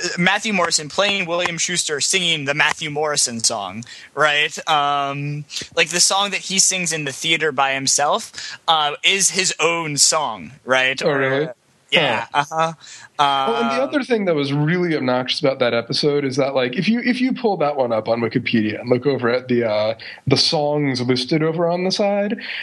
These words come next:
Speaker 2: there's a lot of awesome New York music that they trotted out there: "Rhapsody in Blue," um,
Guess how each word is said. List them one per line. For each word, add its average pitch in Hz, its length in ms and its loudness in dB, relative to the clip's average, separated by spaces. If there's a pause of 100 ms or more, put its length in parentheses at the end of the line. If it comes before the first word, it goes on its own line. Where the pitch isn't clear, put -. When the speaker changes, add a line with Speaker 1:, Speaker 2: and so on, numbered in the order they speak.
(100)
Speaker 2:
there's 226 200 2
a 269 60 0
lot 147 340 0
of 127 220 -2 (100)
awesome 120 760 2
New 123 120 2
York 127 360 0
music 151 440 0
that 151 140 0
they 156 100 2
trotted 156 360 0
out 165 240 -2
there: 180 360 0
"Rhapsody 135 480 0
in 127 160 0
Blue," 131 680 0
um, 113 640 0